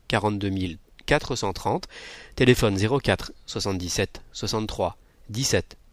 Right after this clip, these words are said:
quatre-vingt-cinq, site internet confiture, au singulier, tiret du, tiret vieux, tiret cherrier,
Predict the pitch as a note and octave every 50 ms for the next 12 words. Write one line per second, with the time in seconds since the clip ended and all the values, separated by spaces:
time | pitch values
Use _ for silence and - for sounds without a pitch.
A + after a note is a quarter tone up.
0 | _ - - - - - G#2 F#2+ E2+ - - F#2 G#2 C#3+ - - - - - -
1 | - - - - - - D3 A#2+ - A#2 G#2 - F#2 E2 E2 F#2+ B2 - - -
2 | - - C#3 C#3 - C#3 A#2+ - - C3+ D3+ F3+ G3+ G3+ - - - _ _ -
3 | G#2+ - - G#2 F#2+ F#2 E2+ E2 F2 A2+ - - _ - - - - - - -
4 | - - C3+ A2+ A#2 G#2+ F#2 F#2 G2 C3 F#3+ G3 - - A#2+ G#2 G#2+ G2+ F#2 F#2
5 | G#2 G#2+ G#2 G2 - - G2 F2+ F2+ E2+ - - B2 A2+ - F#2+ F#2 F#2 C3